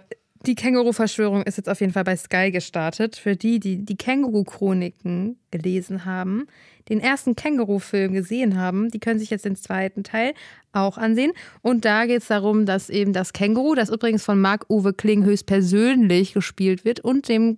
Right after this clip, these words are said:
Kleinkünstler Marc-Uwe, der aber nicht von Marc-Uwe Kling gespielt wird, sondern von einem anderen Schauspieler, die beiden irgendwie versuchen, die Mutter... Äh,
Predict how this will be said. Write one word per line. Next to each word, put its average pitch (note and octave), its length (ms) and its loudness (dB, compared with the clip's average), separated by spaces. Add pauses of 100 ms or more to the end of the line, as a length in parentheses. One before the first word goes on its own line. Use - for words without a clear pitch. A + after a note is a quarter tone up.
(120)
Kleinkünstler G#3 560 0
Marc-Uwe, G3 640 0
der F#3+ 160 -4
aber F3+ 160 0
nicht F#3+ 140 -2
von F3+ 160 0
Marc-Uwe F#3 440 -2
Kling B3+ 280 0 (300)
gespielt - 320 -6
wird, C4+ 120 -4
sondern G3+ 200 0
von F#3 100 0
einem F3 80 -4
anderen A#3+ 240 0
Schauspieler, F3+ 560 -2 (1000)
die A3 60 -2
beiden G3+ 300 2
irgendwie F#3+ 580 2 (160)
versuchen, G#3 400 2
die F3+ 120 0
Mutter... F3 680 0
Äh, D#3 360 -2